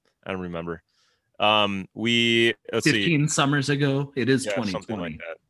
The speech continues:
Speaker 2: Yeah.
Speaker 1: Uh, Rebecca, my wife, and I, and, and Chuck, we all went out, uh, to one night, uh, in Belfast.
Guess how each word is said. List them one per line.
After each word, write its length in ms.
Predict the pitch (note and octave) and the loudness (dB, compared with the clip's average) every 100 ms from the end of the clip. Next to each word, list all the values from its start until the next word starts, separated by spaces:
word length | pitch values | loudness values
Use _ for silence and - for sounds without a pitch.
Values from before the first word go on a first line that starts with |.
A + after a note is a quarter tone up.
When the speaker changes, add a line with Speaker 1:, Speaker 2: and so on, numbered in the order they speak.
| _ - | _ -10
Speaker 2:
Yeah. 220 | F#2+ E2+ A2+ | -8 -4 0
Speaker 1:
Uh, 340 | G#2+ G#2 G2+ F#2+ | 4 4 2 0
Rebecca, 800 | G#2+ F#2 A2+ A2+ A#2+ A2+ A2+ G#2+ | -2 0 0 2 2 4 4 2
my 120 | G2 | 0
wife, 340 | G2+ G2+ - | 0 0 -2
and 100 | G2+ | -4
I, 360 | G2 F#2+ F#2+ F#2+ | -2 0 -2 -4
and, 240 | F#2 F2 F2 | -10 -10 -10
and 260 | F#2 F2 F2 | -8 -8 -8
Chuck, 360 | - C#3 G2+ - | -4 -4 -4 -6
we 160 | G2 F#2+ | -6 -2
all 240 | F#2+ F#2 | -2 -2
went 200 | F#2 F2+ | -4 -4
out, 360 | F2 F2+ - - - | -4 -4 -8 -16 -8
uh, 320 | F#2 E2+ D#2+ - | -6 -4 -6 -8
to 520 | G#2+ G2+ F#2+ F#2+ F2+ E2+ _ _ _ _ | -8 -6 -4 -4 -6 -10 _ _ _ _
one 200 | - B2+ B2 | -2 0 2
night, 360 | A#2+ A#2+ - - | 2 0 -4 -4
uh, 220 | G#2 G2+ G2 | 0 2 2
in 140 | G2 | -2
Belfast. 920 | E2 A2 B2 F#2 E2+ E2 - - - | 0 0 0 -2 -2 -4 -8 -12 -16